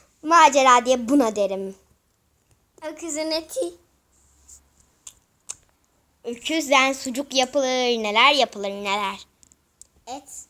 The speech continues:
Speaker 2: et pişirin. Ya da, e, şey yapın. Biftek.
Speaker 1: Oh, çok yoruldum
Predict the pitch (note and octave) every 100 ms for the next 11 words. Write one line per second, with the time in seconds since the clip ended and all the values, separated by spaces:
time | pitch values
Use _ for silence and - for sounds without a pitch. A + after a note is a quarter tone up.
0 | _ C#4 D4 - A#3+ G#3 F3+ F#3+ _ _
1 | _ _ _ _ _ _ _ _ - -
2 | _ _ _ _ _ _ _ - C4+ E4+
3 | F#4+ F4+ - _ _ A3+ B3 A#3+ C#4 C4
4 | A3 - G3+ G3 _ _ _ _ _ C4
5 | C4+ - D4 B3 - - _ _ _ _
6 | _ _ _ _ _ _ _ _ _ _
7 | _ _ _ _ _ - C5+ - - E4+
8 | E4+ B3 G3+ G3+ G3+